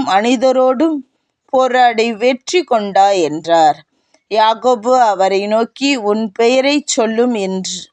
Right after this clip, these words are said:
என்றார். அவர், "என் பெயரை நீ கேட்பதேன்?" என்று அந்த இடத்திலேயே அவருக்கு ஆசி வழங்கினார். அப்பொழுது யாக்கோபு, "நான் கடவுளின் முகத்தை நேரில் கண்டும்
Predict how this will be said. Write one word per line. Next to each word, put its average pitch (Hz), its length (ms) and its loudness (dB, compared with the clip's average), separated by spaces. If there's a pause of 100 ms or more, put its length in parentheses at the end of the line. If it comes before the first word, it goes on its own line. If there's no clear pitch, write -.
என்றார். 190 680 0 (560)
அவர், 233 400 0
"என் 233 340 0
பெயரை 262 500 0
நீ 226 340 -2 (1300)
கேட்பதேன்?" 247 720 0 (220)
என்று 220 440 0
அந்த 214 340 0
இடத்திலேயே 262 800 2
அவருக்கு 214 520 0
ஆசி 190 520 0
வழங்கினார். 165 760 -2 (360)
அப்பொழுது 285 640 0
யாக்கோபு, 208 840 0 (440)
"நான் 254 360 0
கடவுளின் 285 680 0
முகத்தை 208 520 0
நேரில் 233 520 0
கண்டும் 254 640 0